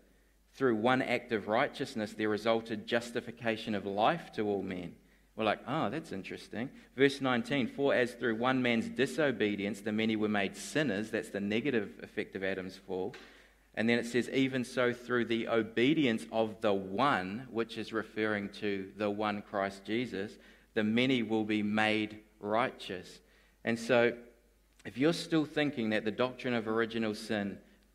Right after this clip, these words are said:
isn't fair and it can't be right, that we can't be held, we can't be guilty for what somebody else did,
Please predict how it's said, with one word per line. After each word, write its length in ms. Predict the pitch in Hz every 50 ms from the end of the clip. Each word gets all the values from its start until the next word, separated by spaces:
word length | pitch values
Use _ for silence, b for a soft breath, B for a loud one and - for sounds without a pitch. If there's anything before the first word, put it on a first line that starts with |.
| _ _ _ _ _ _ _ _ -
isn't 340 | 131 135 127 131 127 117 -
fair 560 | - - - - 117 113 104 95 90 87 87 - -
and 140 | 101 98 95
it 160 | 87 - -
can't 400 | - - - 131 131 123 85 87
be 100 | 117 110
right, 420 | 104 104 107 107 101 95 90 82 -
that 140 | 104 92 101
we 160 | 110 127 135
can't 340 | 131 - 135 127 127 107 104
be 120 | 117 110
held, 240 | 110 117 107 107 101 92 - - _ -
we 100 | 110 120
can't 240 | 120 - 139 131 113
be 80 | 113 101
guilty 480 | 95 - 120 117 123 120 120 113 98
for 160 | 98 - 107 104
what 160 | 107 - -
somebody 420 | - - 110 110 104 101 101 104
else 200 | 101 101 101 -
did, 340 | - - 110 98 92 -